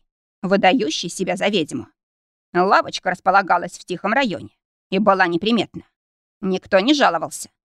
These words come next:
потому что продаваемые зелья не давали эффекта, но и не приносили вреда. Клиенты же не хотели сознаваться в самом факте покупки, как и в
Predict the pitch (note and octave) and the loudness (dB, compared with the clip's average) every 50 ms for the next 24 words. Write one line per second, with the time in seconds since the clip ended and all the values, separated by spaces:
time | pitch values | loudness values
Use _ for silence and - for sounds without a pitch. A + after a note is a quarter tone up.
0 | _ _ _ F#3+ F#3 - F#3+ F#3+ F#3 F#3+ - G3 - - F#3+ - F3+ E3+ G#3+ C4 | _ _ _ 0 2 2 2 2 2 -2 -2 -4 -2 -2 2 2 4 4 4 2
1 | - - F3+ E3+ F3 F3+ D#3 G3+ E3 D3+ - - _ _ _ _ _ - F#3 F#3+ | 2 2 0 2 0 0 -2 -2 -2 -2 -6 -10 _ _ _ _ _ -2 -2 2
2 | A3 G3 G3 F3+ F#3 F3+ F3+ - - - - - C#3+ - _ - - _ _ _ | 4 4 4 4 2 2 2 -2 -4 -2 -2 -2 -4 -4 _ -20 -20 _ _ _
3 | _ _ _ _ _ _ G#4 F#4+ F#4 F4 - - A#3+ F3 F3 - F#3+ F3+ F#3 F3+ | _ _ _ _ _ _ -2 2 4 4 4 2 0 0 0 0 0 0 0 0
4 | - - F#3+ E3+ D#3+ D3 F#3 A3 F#3+ E3+ - - _ _ _ _ _ _ _ _ | 0 0 -2 -2 0 0 -2 0 0 0 -2 -2 _ _ _ _ _ _ _ _
5 | _ _ _ _ _ _ - F#3+ F#3+ F#3+ - A#3 - G#4+ E4+ - F#3 F#3 F#3 F3+ | _ _ _ _ _ _ -4 -2 0 2 2 2 0 -2 -6 -8 -4 -2 -2 -2
6 | F#3+ - - D#4 D#4 - G3+ F#3 F#3+ F#3+ - G3 F#3 G3 F#3+ F#3+ F#3+ F3+ F3+ - | 0 0 0 -2 0 0 -2 -4 -4 -4 -6 -8 -2 0 0 2 2 0 -2 -2
7 | - - - - G3 F#3+ F#3 F3+ F3+ - - F3 - _ F#3 F3+ - G#3 - - | -8 -10 -2 -2 0 0 0 -2 -2 -2 -2 -4 -4 _ -6 -4 -4 -4 -4 -6
8 | F3 - _ _ - - _ _ _ _ _ _ _ _ _ - - G#3 - - | -10 -10 _ _ -20 -20 _ _ _ _ _ _ _ _ _ -2 -2 0 0 -2
9 | - | -4